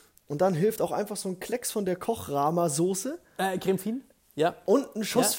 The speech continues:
Speaker 1: fettarme Milch, wie du sagst, macht
Speaker 2: Ja.
Speaker 1: die perfekte Soße,
Speaker 2: Ja.
Speaker 1: wo wir gerade schon bei der Pute waren, für zum Beispiel Pute.
Speaker 2: Wie isst du dir, wie isst du eigentlich deine Pute?
Speaker 1: Durch. <laughs> Ich hab tatsächlich, äh, lustige Story aus dem Leben.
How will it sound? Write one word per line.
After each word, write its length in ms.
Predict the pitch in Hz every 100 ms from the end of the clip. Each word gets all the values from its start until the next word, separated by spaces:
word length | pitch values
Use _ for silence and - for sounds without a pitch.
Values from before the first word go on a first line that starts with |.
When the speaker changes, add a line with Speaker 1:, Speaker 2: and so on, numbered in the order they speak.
| 226
Speaker 1:
fettarme 260 | 185 190
Milch, 260 | 180 233 226
wie 60 | 220
du 60 |
sagst, 400 | 190 214 214 -
macht 180 | 180 175
Speaker 2:
Ja. 40 | 202
Speaker 1:
die 80 |
perfekte 680 | - 180 - - 262 - 196
Soße, 500 | 170 175 214 - 190 -
Speaker 2:
Ja. 120 | 156 170
Speaker 1:
wo 100 | 151
wir 80 | 151
gerade 180 | 165
schon 80 | -
bei 60 | 160
der 100 | 156
Pute 340 | - 220 175
waren, 240 | 131 139 165 - -
für 180 | 220
zum 160 | 214 202
Beispiel 380 | 156 160 180 180
Pute. 520 | - - 294 147 113 - _ - _ -
Speaker 2:
Wie 160 | 156 214
isst 160 | -
du 40 | 202
dir, 160 | 185 151
wie 100 | 156 190
isst 200 | 185 202
du 40 |
eigentlich 160 | 170 165
deine 200 | 151 143
Pute? 320 | 180 208 277 _ _ _ _
Speaker 1:
Durch. 420 | 277 277 285 - _ - - -
<laughs> 400 | - - - - 1077 1077 1077 679 - - - - - - - _ _ -
Ich 120 | 165
hab 80 | 226
tatsächlich, 600 | 214 202 226 208 196 -
äh, 20 | 165
lustige 400 | 196 - 202 175
Story 440 | - 175 180 180
aus 180 | 135 175
dem 80 | 180
Leben. 400 | 143 143 139